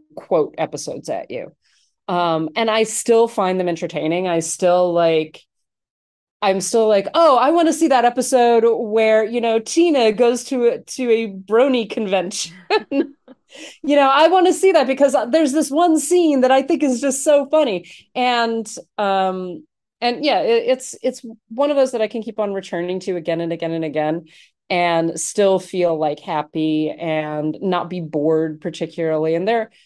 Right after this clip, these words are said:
there are very few shows, you know, I like rewatching shows, but there are very few shows that I can rewatch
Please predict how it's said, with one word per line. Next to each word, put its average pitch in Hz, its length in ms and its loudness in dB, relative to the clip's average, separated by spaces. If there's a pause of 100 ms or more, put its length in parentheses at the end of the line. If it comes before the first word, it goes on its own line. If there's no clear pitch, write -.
(140)
there 392 120 2
are 285 60 -2
very 277 220 2
few - 260 -6
shows, 185 420 0
you 196 60 -8
know, - 80 -6
I 240 120 2
like 214 240 0
rewatching 165 520 -2
shows, 165 220 -2
but 196 120 -16
there 302 120 0
are - 20 -8
very 233 200 -2
few 175 180 -8
shows 170 260 -4
that 160 100 -4
I 156 60 -2
can 170 180 -8
rewatch 156 680 -2